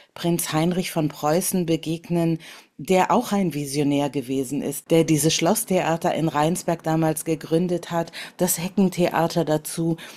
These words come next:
der Gäste eingeladen hat, aber auch gefördert hat, Menschen, die noch gar nicht wussten, dass sie Musikerin oder Musiker und Sängerin, Sänger sein wollen. Und da sind wir auf der richtigen Spur, dieses Herausholen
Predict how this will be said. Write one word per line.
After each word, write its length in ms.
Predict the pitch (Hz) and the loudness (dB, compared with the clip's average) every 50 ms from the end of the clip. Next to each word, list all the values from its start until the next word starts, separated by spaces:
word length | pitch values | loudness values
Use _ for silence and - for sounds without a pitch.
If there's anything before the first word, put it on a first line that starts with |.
| - - _ | -20 -6 _
der 400 | - 170 165 170 165 165 175 - | 2 4 6 6 6 6 4 2
Gäste 460 | 202 - 180 202 - - - 190 170 - | 2 0 0 0 0 -2 -2 -2 0 0
eingeladen 840 | 165 170 170 175 170 170 165 165 165 160 160 170 165 165 165 151 | 0 0 0 0 0 0 0 0 0 0 0 0 0 -2 -4 -4
hat, 360 | 156 170 165 165 - - - - - - - - - _ _ _ _ | -2 -4 -4 -4 -6 -10 -10 -12 -14 -20 -20 -20 -20 _ _ _ _
aber 580 | - 160 175 196 202 - 190 180 180 175 - - - | -2 0 2 2 2 4 4 4 4 4 2 2 0
auch 360 | 165 175 175 - - - - | 0 -2 -2 -6 -10 -6 -4
gefördert 720 | - 175 - - 175 175 196 202 208 202 196 - - - | -4 -4 0 2 2 2 4 4 4 2 2 0 -2 -2
hat, 240 | 175 175 175 - - - - - - | -2 -2 -4 -8 -14 -14 -18 -8 -2
Menschen, 460 | 165 165 170 185 185 - - 190 175 - - - | 2 2 2 2 2 0 0 0 0 -2 -4 -8
die 180 | 143 - 175 | -4 0 2
noch 140 | 180 170 160 | 2 2 2
gar 140 | - 160 156 | 2 0 0
nicht 180 | 165 156 - | 0 0 0
wussten, 320 | - 240 240 - - 165 143 | 0 0 0 0 0 0 0
dass 160 | 143 139 - | 0 0 0
sie 100 | - 156 | 0 0
Musikerin 800 | 143 147 147 151 156 151 156 147 147 - 156 131 147 139 143 135 | 0 0 0 0 0 -2 -2 -4 -6 -6 -6 -4 -4 -4 -2 -2
oder 220 | 104 139 151 151 | -2 -2 0 0
Musiker 500 | 151 151 160 160 156 160 156 - 156 151 151 - - - - - - | 0 0 0 -2 -2 -4 -4 -4 -4 -4 -4 -6 -10 -16 -16 -8 0
und 160 | - 160 165 | 2 2 2
Sängerin, 640 | 143 156 190 208 220 208 190 - 160 160 165 165 | 4 4 4 4 6 4 4 4 2 2 2 2
Sänger 340 | 151 170 180 202 202 185 170 | 0 0 0 0 2 0 0
sein 340 | 151 151 151 143 147 151 139 | 0 0 -2 0 0 -2 0
wollen. 320 | 139 147 143 143 143 143 - - - - - - - - - - _ _ _ - | 0 0 0 0 -2 -4 -8 -12 -18 -18 -20 -20 -20 -20 -20 -20 _ _ _ 0
Und 480 | 180 175 170 175 170 - - - - - - - - - | 0 2 2 0 -2 -4 -10 -14 -14 -16 -20 -16 -6 -2
da 480 | 175 165 180 214 220 214 214 208 196 | 0 2 4 4 6 6 6 6 4
sind 260 | 156 190 208 202 - | 4 4 2 2 2
wir 160 | - 190 - - | 2 2 2 2
auf 100 | 175 - | 0 0
der 160 | - 185 175 | -2 -2 -2
richtigen 440 | 202 190 - - 208 190 196 185 175 | -2 -4 -4 -4 -4 -2 0 -2 -2
Spur, 420 | - - - - 190 185 170 156 | -4 -6 -6 -4 0 0 2 2
dieses 440 | 147 160 156 151 160 156 147 - - | 0 -2 -4 -4 -4 -4 -4 -2 -2
Herausholen 920 | 165 165 156 147 147 151 180 226 226 - 214 208 214 208 208 208 208 208 | -2 -2 -2 0 0 0 0 0 0 0 0 2 2 4 4 4 4 2